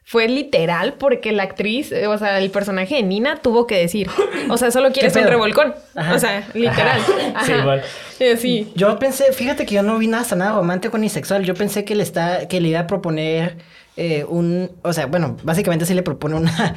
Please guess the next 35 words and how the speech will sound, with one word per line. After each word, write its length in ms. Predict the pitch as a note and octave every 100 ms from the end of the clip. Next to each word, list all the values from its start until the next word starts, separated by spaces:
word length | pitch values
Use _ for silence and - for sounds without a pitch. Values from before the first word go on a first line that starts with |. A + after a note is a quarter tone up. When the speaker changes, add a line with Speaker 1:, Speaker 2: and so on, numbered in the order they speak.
| -
Speaker 2:
<laughs> 140 | - -
un 120 | E3
negocio, 460 | F3+ F3 C4 B3+ F3+
¿no? 160 | F#3+
¿Sabes 260 | G3 G#3+ G#3
cómo? 300 | A3+ A#3+ F#4+ - -
Speaker 3:
Eh, 160 | A#2 A#2+
yo, 240 | A#2+ A#2
ajá. 380 | A2 B2+ C#3+ - -
Speaker 2:
Pero 120 | G3+
yo 120 | F#3
pensé 220 | F#3 G3 G#3+
que 80 |
nomás 260 | G#3+ F#3+ -
a 160 | G#3+ A3+
lo 140 | -
que 80 | A3
iba 120 | G#3
a 40 | C4
llegar, 640 | A3+ F3 E3 F#3+ B3 - G#3
o 80 | G3+
sea, 140 | A3
no 100 | G3+ G#3
pensé 180 | C4
que 80 | A#3
iba 80 | B3+
a 20 |
ser 100 | A3+
tan 140 | A3+ A#3
descarado 380 | A3+ G3+ F#3
decirle, 520 | F#3+ F#3 F3+ F#3 F3 D#3
Speaker 1:
Ajá. 160 | G#3 G3+
Speaker 3:
Sí, 80 | - F3+
Speaker 2:
"Dame 400 | F3+ G3 F#3+ F3
Speaker 3:
bueno. 140 | -